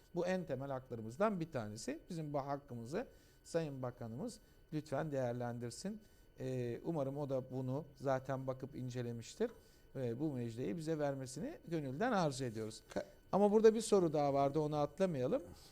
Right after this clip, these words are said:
Speaker 1: Çünkü vatandaşlarımızdan bir tanesi şimdi, e, ismini alamadım ama otoban ve otoban çevresi yollardan
Speaker 2: Evet,
Speaker 1: bahsetti.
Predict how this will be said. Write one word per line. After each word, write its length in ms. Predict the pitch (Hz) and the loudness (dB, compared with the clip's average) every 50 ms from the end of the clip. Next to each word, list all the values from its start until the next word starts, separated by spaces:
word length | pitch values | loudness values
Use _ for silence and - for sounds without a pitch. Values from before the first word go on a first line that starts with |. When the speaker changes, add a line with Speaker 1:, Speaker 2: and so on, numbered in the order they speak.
| - - - | -20 -20 -14
Speaker 1:
Çünkü 380 | - - 165 165 180 175 170 - | -8 -8 -2 2 4 2 4 4
vatandaşlarımızdan 1000 | 160 160 160 170 160 156 165 160 160 160 - 160 160 160 156 151 165 165 170 170 | 2 0 2 2 0 2 2 0 -2 0 -2 -2 -2 -2 -2 0 0 0 0 0
bir 120 | 185 190 - | -2 -2 -2
tanesi 380 | 170 147 139 139 135 - 151 | -2 -2 -2 -4 -6 -6 -10
şimdi, 340 | 139 - 151 147 143 139 131 135 - - - - - - - | -10 -8 -8 -6 -6 -8 -8 -10 -16 -20 -20 -20 -20 -12 -6
e, 140 | 143 143 139 | -4 -2 -2
ismini 400 | 107 139 143 - 139 143 143 143 | -2 -4 -6 -6 -6 -6 -6 -2
alamadım 500 | - 165 180 165 147 139 131 139 165 226 | 0 2 2 2 2 0 -2 -2 -2 -2
ama 300 | 240 196 180 180 262 - - - - - - - - | 0 2 2 0 0 -2 -10 -20 -20 -20 -20 -12 2
otoban 540 | - 170 170 170 196 185 185 226 285 320 349 392 370 - - | 2 4 4 8 6 6 8 6 4 2 0 -4 -10 -10 0
ve 160 | 196 208 220 | 2 4 4
otoban 600 | - - 185 185 - 196 190 185 208 254 294 311 | 4 2 -2 0 2 2 2 4 6 4 4 4
çevresi 580 | - - 220 185 165 151 147 143 139 - - 143 | 2 0 0 0 2 2 0 -2 -2 -2 -4 -2
yollardan 600 | 135 131 120 113 113 113 113 110 107 107 107 104 | 0 0 0 0 0 0 0 -2 -2 -4 -6 -6
Speaker 2:
Evet, 100 | 104 104 | -4 -2
Speaker 1:
bahsetti. 600 | - 131 113 98 90 107 104 - - - 107 101 | 2 2 2 2 2 -2 -6 -8 -8 -8 -8 -8